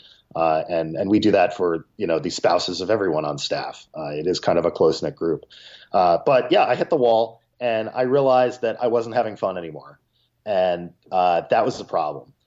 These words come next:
And rather than just kind of become jaded and, and bitter, I said, "You know what? I'm gonna find a new opportunity." Uh, and, and thankfully, uh,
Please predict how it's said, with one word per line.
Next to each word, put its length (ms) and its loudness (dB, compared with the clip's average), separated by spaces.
And 340 -6
rather 400 4
than 420 0
just 320 -6
kind 200 0
of 260 -6
become 320 -4
jaded 560 4
and, 280 -6
and 160 -10
bitter, 320 4
I 60 4
said, 280 0
"You 60 -2
know 120 4
what? 120 4
I'm 140 -8
gonna 160 -4
find 580 -2
a 60 -8
new 140 -4
opportunity." 680 -4
Uh, 440 -2
and, 500 0
and 220 -4
thankfully, 560 0
uh, 340 -6